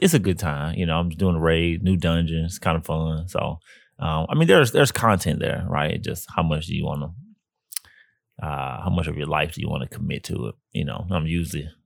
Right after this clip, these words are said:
you know, seven to, like, eight to, like, nine every night. Depends on, you know, how the baby's sleeping. I might do a little bit more, but,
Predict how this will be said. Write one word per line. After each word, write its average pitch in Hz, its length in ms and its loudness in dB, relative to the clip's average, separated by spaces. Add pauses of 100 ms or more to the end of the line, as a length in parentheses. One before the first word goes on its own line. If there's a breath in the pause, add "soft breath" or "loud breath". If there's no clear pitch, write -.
(340)
you - 100 -2
know, - 160 -6
seven 80 300 4
to, 78 80 2
like, 71 280 -4 (180)
eight 78 280 -6
to, 90 100 -2
like, - 220 -4
nine 62 380 -6
every 57 180 -8
night. - 260 -8
Depends 110 400 6
on, 85 300 4
you - 100 -8
know, - 120 -8
how 82 160 0
the 76 60 0
baby's 80 360 -2
sleeping. 82 280 -6
I 80 40 -6
might 80 200 -4
do 78 100 -6
a - 20 -4
little 78 160 -4
bit 76 180 -6
more, 78 240 -2
but, 73 280 -6